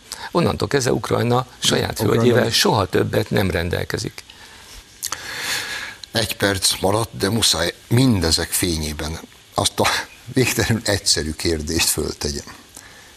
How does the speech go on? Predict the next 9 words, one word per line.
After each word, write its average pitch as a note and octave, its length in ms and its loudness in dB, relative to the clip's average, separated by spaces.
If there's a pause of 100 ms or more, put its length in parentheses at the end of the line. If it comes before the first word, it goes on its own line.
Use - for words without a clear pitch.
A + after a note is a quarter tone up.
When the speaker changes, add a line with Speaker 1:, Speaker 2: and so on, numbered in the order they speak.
(320)
Speaker 2:
Mindezek A2+ 680 2
ismeretében - 840 -6 (2750)
meg G2+ 180 2
tudjuk A#2+ 400 2
mi B2+ 120 4
úszni A#2+ 560 0 (140)
a G#2 100 -4
harmadik G#2 520 0
világháborút? B2 760 -6